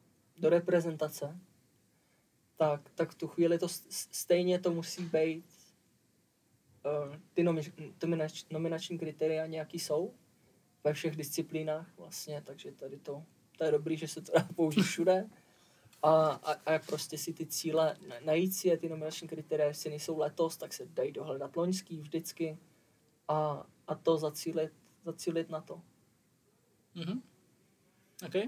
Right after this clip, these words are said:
Speaker 2: OK, OK. Dobře. No, pojďme, pojďme k další. A, píše Vašek Šňupárek. Jestli jsi ti spravilo rameno od poslední rehabilitace?
Speaker 1: Mhm, od včera. <laughs> Od převčíra.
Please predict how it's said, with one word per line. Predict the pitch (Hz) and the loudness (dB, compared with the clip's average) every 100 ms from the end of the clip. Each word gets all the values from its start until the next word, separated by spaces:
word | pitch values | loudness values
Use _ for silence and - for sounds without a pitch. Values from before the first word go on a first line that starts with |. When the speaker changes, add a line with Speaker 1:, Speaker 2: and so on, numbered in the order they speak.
| - _ _ 190 | -6 _ _ -16
Speaker 2:
OK, | 180 180 | -4 -2
OK. | 175 190 254 - _ - - - - - - - | 0 -2 -4 -8 _ -20 -20 -18 -20 -20 -8 -4
Dobře. | 202 330 - - - - - _ _ _ _ _ _ _ _ _ 123 - | 0 0 -2 -8 -14 -16 -20 _ _ _ _ _ _ _ _ _ -20 -14
No, | 156 156 151 151 156 143 - | -8 -8 -8 -14 -20 -12 -4
pojďme, | 170 180 185 185 185 190 190 - - _ | -4 0 2 4 4 2 -4 -10 -20 _
pojďme | 170 165 190 190 | -6 0 4 8
k | |
další. | 214 254 240 180 135 - _ _ _ _ _ _ _ - - - _ _ - | 6 4 -2 -6 -12 -20 _ _ _ _ _ _ _ -20 -20 -20 _ _ 6
A, | 160 160 156 147 | 10 10 8 6
píše | 185 170 214 | 2 4 8
Vašek | 208 240 | 8 6
Šňupárek. | - 240 294 285 147 - - _ _ | 2 6 8 8 2 -6 -20 _ _
Jestli | 175 - | 2 4
jsi | 185 | 4
ti | - | 4
spravilo | - 180 190 214 220 | 6 10 10 12 12
rameno | 214 226 226 | 12 12 8
od | 220 | 6
poslední | - - 220 226 | 2 2 4 8
rehabilitace? | 208 220 160 120 - 120 - - _ _ _ _ _ | 8 8 4 2 -4 -8 -18 -20 _ _ _ _ _
Speaker 1:
Mhm, | 165 165 170 190 - | -6 -4 -4 -6 -6
od | 185 - | -8 -8
včera. | - 185 170 202 - - _ - - - - - | 4 6 6 2 -8 -20 _ -4 -2 -4 -12 -8
<laughs> | 190 190 - 180 - - _ - | 0 0 0 -4 -6 -20 _ 0
Od | 156 | 0
převčíra. | - 175 170 170 151 151 | 6 4 6 2 2 -2